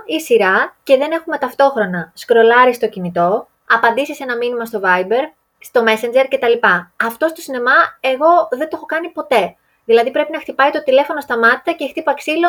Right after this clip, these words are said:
να θέλεις να δεις ποιος είναι, μήπως είναι κανείς. Μόνο και μόνο, λοιπόν, αυτό που λέει ο Ορέστης τοποθετεί σε πολύ διαφορετικό πλαίσιο. Το βλέπω ταινία σε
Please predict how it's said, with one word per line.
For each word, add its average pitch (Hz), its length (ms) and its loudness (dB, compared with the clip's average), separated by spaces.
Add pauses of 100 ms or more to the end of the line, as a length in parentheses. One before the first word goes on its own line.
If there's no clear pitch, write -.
(120)
να 302 160 0
θέλεις 320 260 0
να 294 120 -2
δεις 302 140 -8
ποιος 269 200 -10
είναι, 311 140 -8
μήπως 320 240 -6
είναι 311 160 -14
κανείς. 269 600 0 (540)
Μόνο 320 400 0
και 262 140 -4
μόνο, 277 220 -2
λοιπόν, 247 240 -2
αυτό 320 380 -2
που 320 60 -10
λέει 262 220 2
ο 220 80 4
Ορέστης 196 680 -2 (340)
τοποθετεί 247 420 -4
σε 370 120 -4
πολύ 285 380 2
διαφορετικό 240 560 -4
πλαίσιο. 214 640 0 (460)
Το 277 100 2 (160)
βλέπω 311 320 0
ταινία 269 320 -4
σε 208 400 0